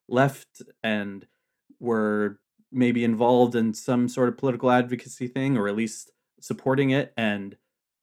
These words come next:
they felt like Jesus was still sort of somewhat part of it. Like, they felt like they're, that Jesus was definitely more radical than what people said. And then when I started talking to different people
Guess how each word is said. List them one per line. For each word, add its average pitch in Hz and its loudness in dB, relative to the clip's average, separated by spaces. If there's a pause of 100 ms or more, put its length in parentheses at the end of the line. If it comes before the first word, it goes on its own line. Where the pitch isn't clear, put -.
(160)
they 113 2
felt 151 2
like 110 0
Jesus 135 -2
was 117 -4
still 131 -2
sort 123 0
of 120 4
somewhat 120 -2
part 117 0
of 139 -2
it. 190 0
Like, 110 0
they 117 -2
felt 113 -2
like 113 0 (500)
they're, 117 4 (520)
that 123 4
Jesus 156 2
was 127 2
definitely 147 4
more 127 4
radical 139 2
than 110 0
what 104 -4
people 107 -10
said. 107 -4 (840)
And 135 4 (560)
then 156 8
when 147 6
I 131 6
started 127 2
talking 143 0
to 113 -2
different 120 -4
people 110 -2